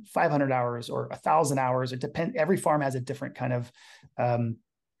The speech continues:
operational, you know, book that they, they, they can, like, kind of follow. And so by being able to customize with that calculator how many hours you operate, how much you pay your team, all those things, you can see what your savings would be.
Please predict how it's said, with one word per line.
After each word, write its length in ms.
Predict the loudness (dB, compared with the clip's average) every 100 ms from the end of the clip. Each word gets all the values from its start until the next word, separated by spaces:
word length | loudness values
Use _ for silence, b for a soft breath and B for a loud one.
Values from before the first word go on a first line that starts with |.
| _ _ _
operational, 920 | 2 4 4 4 4 2 2 2 -2 -10 _ -6
you 100 | -4
know, 260 | -2 -4 -6
book 420 | -8 0 2 2 0
that 140 | -2
they, 260 | 0 0 -2
they, 340 | -2 -2 -4 -6
they 120 | -6
can, 360 | -4 -4 -2 -4
like, 120 | -6 -8
kind 140 | -4 -4
of 80 | 2
follow. 460 | 4 6 6 4 B B B -2
And 120 | 2
so 420 | 4 6 4 0 B B _ _
by 100 | 2
being 160 | 4 4
able 240 | 4 2
to 220 | 0 -2
customize 680 | -2 -2 -2 -4 -4 -6 -6
with 120 | -8
that 180 | -8 -4
calculator 720 | 0 0 0 0 -2 -4 -8 -12
how 380 | -10 -2 0 0
many 240 | 0 0 2
hours 320 | 4 4 4
you 120 | 4
operate, 580 | 4 2 2 2 0 -4 -12
how 140 | -6
much 220 | -4 -4 -6
you 80 |
pay 180 | -6 -4
your 140 | -4 -6
team, 440 | -2 2 4 4
all 160 | 4 4
those 200 | 2 0
things, 280 | -2 -2
you 100 | -4
can 100 | -4
see 200 | -2 0
what 120 | 2 2
your 100 | -2
savings 540 | -2 -4 -2 -6 -6
would 140 | -8
be. 340 | -6 -4 -4